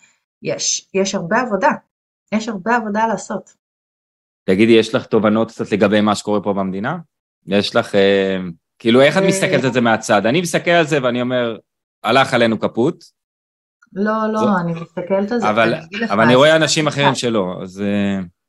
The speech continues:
Speaker 1: זה קצת מורכב, כי מצד אחד אני יודעת שאנחנו עוברים תהליך סופר חשוב, סופר משמעותי, כדי להגיע לאן שאנחנו רוצים להגיע.
Speaker 2: מהמם.
Speaker 1: אוקיי?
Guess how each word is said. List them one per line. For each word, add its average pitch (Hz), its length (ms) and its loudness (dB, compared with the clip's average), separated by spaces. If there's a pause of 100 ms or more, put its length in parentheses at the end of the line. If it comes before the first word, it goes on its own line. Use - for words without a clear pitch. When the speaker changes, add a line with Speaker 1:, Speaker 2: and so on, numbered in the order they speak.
(140)
Speaker 1:
זה 180 140 -6
קצת 240 260 0
מורכב, 196 400 0
כי 170 100 -10
מצד 165 240 -4
אחד 214 420 -2
אני 165 160 -4
יודעת 170 320 -2
שאנחנו 143 1000 -6
עוברים 196 460 0
תהליך 185 440 0
סופר 285 580 -4
חשוב, 165 520 -8
סופר 269 400 -6
משמעותי, 196 540 -4
כדי 156 180 -4
להגיע 143 360 -2
לאן 156 220 -2
שאנחנו 143 260 -12
רוצים 160 260 -4
להגיע. 117 280 -8 (480)
Speaker 2:
מהמם. 107 320 4
Speaker 1:
אוקיי? 147 260 -4